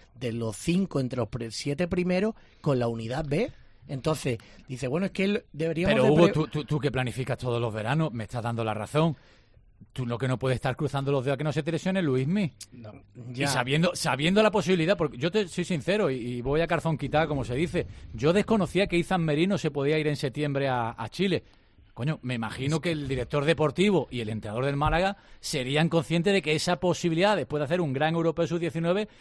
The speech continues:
Speaker 2: estaba encima de la mesa. Que Luismi siendo Luismi, sabemos que Luismi es un jugador propenso a cada cuatro o cinco partidos, oye, pues dos semanitas, una semana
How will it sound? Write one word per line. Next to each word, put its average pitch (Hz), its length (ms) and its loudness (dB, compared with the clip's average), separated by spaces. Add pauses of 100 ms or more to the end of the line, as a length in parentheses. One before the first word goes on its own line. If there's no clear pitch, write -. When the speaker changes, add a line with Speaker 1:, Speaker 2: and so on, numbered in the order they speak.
(180)
Speaker 2:
estaba 139 320 0
encima 180 240 2
de 202 60 4
la 180 100 4
mesa. 180 380 0 (280)
Que 135 160 -4
Luismi 185 760 4 (480)
siendo 175 420 2
Luismi, 196 680 4
sabemos 120 400 -4
que 185 100 0
Luismi 165 260 2
es 160 80 -2
un 185 100 4
jugador 180 460 4 (380)
propenso 147 560 0
a 185 40 0
cada 120 200 -4
cuatro 151 400 0
o - 20 -8
cinco 156 480 -2
partidos, 185 440 0
oye, 156 240 0 (340)
pues 110 160 -8
dos 143 140 -4
semanitas, 165 720 2
una 143 160 -4
semana 170 480 0